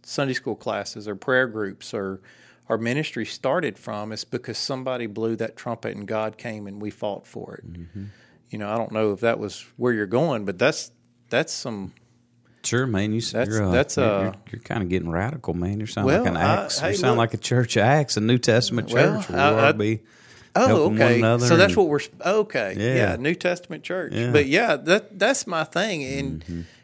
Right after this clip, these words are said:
Speaker 1: and I relate that to everything. I know there's, we try to stay out of politics. We try to stay out of some other stuff with the associations and the different that. But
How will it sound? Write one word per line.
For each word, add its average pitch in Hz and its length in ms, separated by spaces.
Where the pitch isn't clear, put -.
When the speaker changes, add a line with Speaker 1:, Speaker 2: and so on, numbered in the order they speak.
Speaker 1:
and 170 140
I 240 60
relate 185 460
that 160 300
to - 120
everything. 127 640
I 143 80
know 151 200
there's, 135 300
we 123 140
try 127 200
to 123 60
stay 120 160
out 104 140
of - 80
politics. 135 560
We 120 80
try 117 160
to 107 80
stay - 180
out 107 120
of 110 80
some 110 120
other 107 180
stuff 107 440
with 101 260
the 104 120
associations 156 1040
and 110 160
the 104 100
different 139 520
that. 143 320
But 123 280